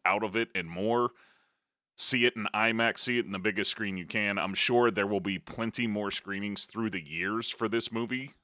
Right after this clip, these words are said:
to pop up here and there. If you get a chance, do not miss that chance,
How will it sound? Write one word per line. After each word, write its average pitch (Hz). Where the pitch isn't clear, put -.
to -
pop 104
up 110
here 107
and 90
there. 107
If 101
you 92
get 95
a 123
chance, 151
do 107
not 95
miss 87
that 120
chance, 156